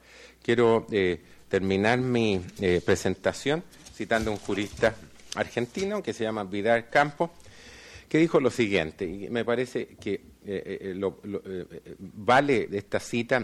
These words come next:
no en el caso de la República Dominicana, sé que ha habido mucho trabajo, etcétera, pero vale la pena recomendarla. Dijo que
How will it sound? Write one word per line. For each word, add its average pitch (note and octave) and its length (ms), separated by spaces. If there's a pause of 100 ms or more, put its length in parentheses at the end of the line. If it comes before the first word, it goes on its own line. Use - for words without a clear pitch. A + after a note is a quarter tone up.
no G2 320
en B1+ 60
el - 60
caso F#2+ 200
de F#2 80
la F2 100
República E2 300
Dominicana, F2+ 340
sé F2 180
que F2+ 120
ha E2 60
habido F2 300
mucho E2+ 320
trabajo, F#2+ 600
etcétera, A#2 320
pero F2+ 200
vale G#2+ 280
la F2+ 180
pena G#2+ 320 (580)
recomendarla. A2+ 600
Dijo D#3 260
que C3+ 180